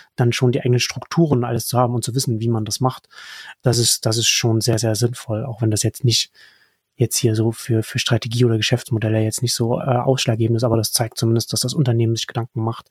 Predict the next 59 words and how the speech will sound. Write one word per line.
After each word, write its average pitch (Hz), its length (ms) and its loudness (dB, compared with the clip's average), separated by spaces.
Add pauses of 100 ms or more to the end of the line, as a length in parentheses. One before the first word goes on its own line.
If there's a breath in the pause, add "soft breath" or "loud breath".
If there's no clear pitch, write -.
Wir 123 120 4
müssen 131 140 4
uns 120 80 2
darauf - 120 -10
vorbereiten, 113 520 2
was 110 160 -2
vielleicht 110 300 -4
in 156 60 -2
den 120 120 2
nächsten 120 300 0
zehn 120 280 2
Jahren 113 160 -2
oder 113 180 -2
in 110 80 -4 (100)
den 123 80 2
nächsten 117 220 -4
fünfzehn 120 380 -4
Jahren, 110 380 -2
äh, - 80 -6
auf - 260 0
uns 156 240 2
als 120 200 0
Branche 135 420 0
zukommt. - 440 -8
Und 147 100 0
das, 117 200 0 (340 loud breath)
und 120 80 0
das, - 120 0
und 165 100 2
das 127 100 4
sehen 165 120 6
wir, 127 80 2
ne? 123 140 2
Also 127 200 2
auch, 123 120 0
auch 123 260 0
About 123 400 4
You, 131 220 2
was 127 180 0
ja 120 80 2
von 123 140 0
ganz 120 220 0
oben, 131 240 2
was 120 160 0
da 131 80 -6
auch, - 220 -2
äh, 127 320 2
gesagt 117 400 -2
wird, 120 60 0
wenn 117 60 2
so 117 100 -2
Tarek 117 280 -2
Müller 123 160 2
darüber 117 260 0
spricht - 300 -6
und 123 60 -2
so, 117 100 -2
das 113 160 -4
ist, - 140 -8